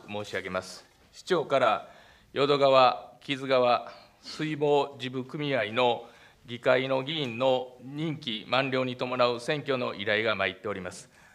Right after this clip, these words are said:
また、市選挙管理委員会から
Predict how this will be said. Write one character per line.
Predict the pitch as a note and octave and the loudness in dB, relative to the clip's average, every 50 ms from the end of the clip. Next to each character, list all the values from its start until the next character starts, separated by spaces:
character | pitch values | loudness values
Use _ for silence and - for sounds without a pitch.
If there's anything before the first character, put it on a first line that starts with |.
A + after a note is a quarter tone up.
| _ _ _ | _ _ _
ま | - D3 | -4 2
た、 | D3 C#3+ C3 A2 - - | 6 6 6 6 4 0
市 | - - - C3 C3+ C3+ C3 - | -6 -12 -10 -8 -8 -8 -10 -12
選 | - - D3+ D3 C#3 | -8 -8 -6 -6 -6
挙 | B2 - B2+ A#2+ G#2 G2 - - | -8 -4 -2 -2 -2 -2 -4 -6
管 | - B2 A#2+ B2 | -6 -6 -4 -4
理 | C3 C#3 | -4 -6
委 | |
員 | C#3 C3+ | -6 -6
会 | - B2 A2 G#2+ | -4 -4 -4 -2
か | - B2+ | -2 0
ら | B2+ C3 A#2 G2+ F#2+ - | 2 2 2 2 0 -6